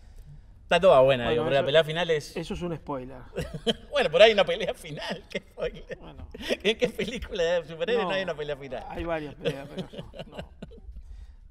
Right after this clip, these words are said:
Speaker 2: Este, a mí me gustó toda la película.
Speaker 1: Pacatín. Te pregunto co-, desde el punto de vista de Sony. Eh, ahora están sacando más per-, esos personajes que en un principio eran malos dentro del cómic del Hombre Araña y ahora los sacan independientes, tipo Venom, Morbius y algunos más que se va a venir.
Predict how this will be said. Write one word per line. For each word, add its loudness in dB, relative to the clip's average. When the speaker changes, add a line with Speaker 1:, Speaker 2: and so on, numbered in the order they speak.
Speaker 2:
Este, -16
a -12
mí -10
me -10
gustó -14
toda -16
la -16
película. -20
Speaker 1:
Pacatín. -12
Te 0
pregunto -4
co-, -12
desde -8
el -12
punto -6
de -2
vista -8
de -4
Sony. -14
Eh, -6
ahora -2
están -10
sacando -10
más -10
per-, -14
esos -16
personajes -12
que -16
en -12
un -14
principio -14
eran -8
malos -10
dentro -12
del -14
cómic -14
del -14
Hombre -10
Araña -10
y -10
ahora -8
los -14
sacan -12
independientes, -14
tipo -14
Venom, -10
Morbius -10
y -20
algunos -16
más -18
que -18
se -18
va -12
a -10
venir. -16